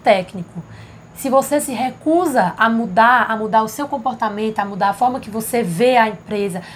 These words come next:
a mudar a forma com que você trabalha e entende o processo de, de, de trabalho mesmo, essa nova pessoa que aparece lá, mesmo tendo menos experiência técnica do que você,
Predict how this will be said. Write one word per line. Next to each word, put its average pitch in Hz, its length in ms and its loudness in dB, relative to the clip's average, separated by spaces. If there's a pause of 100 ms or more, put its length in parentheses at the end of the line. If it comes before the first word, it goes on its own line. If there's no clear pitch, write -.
(140)
a 208 60 -2
mudar 214 260 2
a 214 40 4
forma 254 260 -2
com 247 180 -10
que 233 120 -8
você 220 400 -4 (200)
trabalha 202 800 4 (300)
e 220 220 -2
entende 262 500 -2
o - 20 -8
processo 220 480 -2
de, 202 160 -6
de, 185 260 -8 (460)
de 233 240 0 (180)
trabalho 233 540 4
mesmo, 240 340 -4 (720)
essa 339 320 4
nova 285 300 -2
pessoa 269 480 -2
que 220 80 -6
aparece 226 480 0
lá, 202 180 2
mesmo 330 400 -2
tendo 277 280 -4
menos 359 500 -2
experiência 320 600 -2
técnica 233 600 -2
do 214 100 -6
que 254 140 -8
você, 254 500 -2